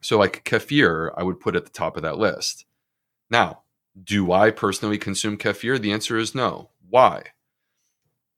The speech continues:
Because you still have, even though it's fermented, even though the nutritional quality is enhanced, you still have elements from the dairy products that I personally don't want to, to be a part of my, my,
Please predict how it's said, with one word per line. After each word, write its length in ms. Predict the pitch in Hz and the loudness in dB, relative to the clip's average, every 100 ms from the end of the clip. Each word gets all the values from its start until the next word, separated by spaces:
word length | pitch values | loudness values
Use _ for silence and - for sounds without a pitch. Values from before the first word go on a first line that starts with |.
| - | -12
Because 760 | 104 - 147 117 90 87 - - | -8 2 6 8 6 2 -4 -6
you 140 | 104 | -4
still 320 | - - 135 | -4 -2 -4
have, 560 | 113 - 131 123 98 - | -4 -6 -2 2 2 -2
even 180 | 101 127 | -6 -6
though 60 | |
it's 100 | 143 | -6
fermented, 560 | - 160 117 85 87 85 | -4 -2 -2 -2 -6 -6
even 160 | 90 | -6
though 80 | 110 | -4
the 80 | 113 | -4
nutritional 480 | 107 110 127 - 123 | -4 -6 -8 -8 -8
quality 400 | - 104 104 113 | -2 0 0 -2
is 100 | 107 | -6
enhanced, 600 | 117 110 - - - - _ _ _ _ _ _ - | -6 -8 -10 -14 -18 -18 _ _ _ _ _ _ -12
you 80 | 101 | -6
still 340 | - 143 135 | -2 0 0
have 540 | 120 113 131 113 95 - - | -2 -4 2 2 2 -2 0
elements 500 | 117 113 95 82 - | 2 2 0 -4 -6
from 240 | - 95 | -4 -4
the 60 | 101 | -2
dairy 300 | 98 120 127 | 2 2 0
products 480 | - 85 53 - | -4 -6 -8 -10
that 200 | - 101 - | -8 -8 -2
I 180 | 120 175 | -2 -2
personally 640 | - 147 180 - 87 92 | -6 -6 -6 -8 -6 -6
don't 240 | 90 95 | -4 -6
want 260 | 92 104 110 | -4 -4 -6
to, 100 | - _ | -14 _
to 80 | - | -12
be 140 | 95 | -8
a 40 | 110 | -6
part 240 | - 87 | -2 -4
of 60 | 85 | -4
my, 300 | 87 92 - _ - | -6 -6 -8 _ -8
my, 200 | 104 | -6